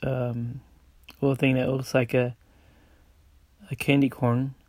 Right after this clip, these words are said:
made out of buttons. Maybe I will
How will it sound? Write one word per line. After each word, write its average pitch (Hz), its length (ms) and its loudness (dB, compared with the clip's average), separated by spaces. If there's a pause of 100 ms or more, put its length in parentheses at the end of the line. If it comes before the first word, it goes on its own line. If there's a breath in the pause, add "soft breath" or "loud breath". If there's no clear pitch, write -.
made 117 180 4
out 117 140 2
of 117 120 -2
buttons. 123 440 2 (1800 soft breath)
Maybe 131 180 2
I 127 360 4
will 120 580 0